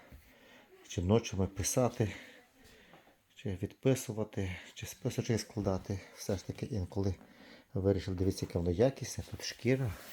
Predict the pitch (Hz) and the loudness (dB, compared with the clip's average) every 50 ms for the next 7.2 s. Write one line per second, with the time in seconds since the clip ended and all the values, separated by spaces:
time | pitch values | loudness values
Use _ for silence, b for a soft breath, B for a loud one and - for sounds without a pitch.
0 | B B B B B B B B B B B B - - - - - - - - | B B B B B B B B B B B B -16 -16 -16 -14 -14 -4 2 4
1 | - 101 87 85 - 92 87 85 92 82 78 82 92 120 135 131 120 - - 101 | 6 6 6 6 4 2 4 4 4 4 4 4 4 6 6 4 4 2 0 2
2 | 92 90 82 85 87 82 - 98 113 120 117 - - - - - 85 - - - | 2 2 2 2 0 2 4 6 6 6 6 4 0 -6 -4 -4 -4 -4 -8 -8
3 | - 110 - - - - - - - - 92 87 85 90 80 80 95 107 120 127 | -8 -8 -8 -8 -10 -12 -12 -6 0 2 2 2 2 0 0 2 0 0 0 0
4 | 131 110 92 85 90 B B B B B B B B B _ _ - - _ _ | -2 -4 -4 -6 -8 B B B B B B B B B _ _ -20 -20 _ _
5 | _ _ _ _ - 98 - 107 98 - 95 - - - 104 95 - - 85 85 | _ _ _ _ -4 -2 -2 -2 0 0 -2 -2 -2 -2 -2 -2 -2 -2 -2 -2
6 | 87 87 95 - - 85 - - 98 - - - 95 - - 92 92 92 - 95 | -2 -2 -2 -4 -4 -6 -6 -6 -6 -6 -6 -6 -4 -4 -2 0 0 2 2 2
7 | 87 90 92 87 | 2 2 0 -2